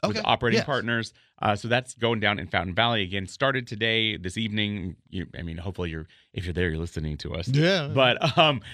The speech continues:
Speaker 1: and that does run through Sunday, so you're able to go check that out.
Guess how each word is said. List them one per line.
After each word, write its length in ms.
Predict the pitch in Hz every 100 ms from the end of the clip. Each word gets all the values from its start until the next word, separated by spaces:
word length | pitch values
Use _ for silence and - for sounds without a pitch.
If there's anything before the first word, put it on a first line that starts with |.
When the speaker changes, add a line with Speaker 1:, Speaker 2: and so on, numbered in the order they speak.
| -
Speaker 1:
and 200 | 143 156
that 100 | 135
does 220 | 143 117
run 160 | 127 123
through 140 | 107
Sunday, 360 | - 95 78 80
so 220 | - 101
you're 200 | 98 98
able 160 | 104 101
to 80 |
go 100 | 95
check 260 | 95 110 85
that 140 | 101 101
out. 260 | 104 101